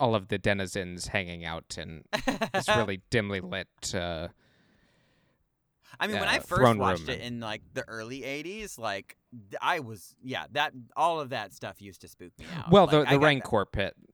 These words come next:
Speaker 1: yeah, the, the
Speaker 2: Oh,
Speaker 1: Rancor pit, like,
Speaker 2: one hundred percent.
Speaker 1: dr-, dropping, uh, Ula, the, the slave, down the,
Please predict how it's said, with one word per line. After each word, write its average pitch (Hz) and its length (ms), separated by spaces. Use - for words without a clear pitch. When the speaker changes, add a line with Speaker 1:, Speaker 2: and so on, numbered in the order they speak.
Speaker 1:
yeah, 87 320
the, 120 140
the 147 200
Speaker 2:
Oh, - 0
Speaker 1:
Rancor 127 540
pit, 98 220
like, - 0
Speaker 2:
one - 0
hundred 101 160
percent. 90 100
Speaker 1:
dr-, - 160
dropping, 104 560
uh, 85 260
Ula, 104 320
the, 90 340
the - 100
slave, 90 460
down 87 280
the, 69 340